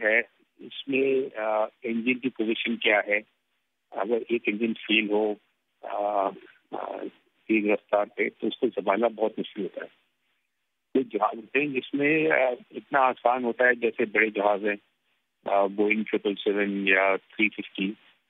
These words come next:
उसमें ऐसे ही, आ, सुविधाएं होती है कि अगर एक इंजन fail हो गया तो system उसको कर लेगा, आ, टेक ओवर। तो, आ, उसको हम यॉ बोलते हैं कि एक तरफ, आ, अगर आपका इंजन fail हुआ तो दूसरा हाई power पे है,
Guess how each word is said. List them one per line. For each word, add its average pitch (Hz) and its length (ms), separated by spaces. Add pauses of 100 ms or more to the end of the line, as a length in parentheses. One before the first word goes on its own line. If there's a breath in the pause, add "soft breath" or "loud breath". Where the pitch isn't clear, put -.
(120)
उसमें 135 520 (140)
ऐसे 127 260
ही, 139 260
आ, 107 160
सुविधाएं 113 540
होती 113 240
है 113 60
कि 123 120
अगर 113 200
एक 110 140
इंजन 107 200
fail 104 280
हो 95 80
गया 107 140
तो 143 240
system 151 540 (760)
उसको 135 280
कर 117 180
लेगा, 107 240 (420)
आ, 101 260 (720)
टेक 104 180
ओवर। 92 180 (960)
तो, 110 380 (160)
आ, 101 300 (520)
उसको - 160
हम 117 220
यॉ 117 240
बोलते 110 300
हैं 101 100
कि 107 220
एक 104 120
तरफ, - 520
आ, 92 200 (1000)
अगर 101 120
आपका 101 220
इंजन 101 200
fail 104 340
हुआ 95 200
तो 107 160
दूसरा 104 440
हाई 113 220
power 113 320
पे 98 200
है, 87 120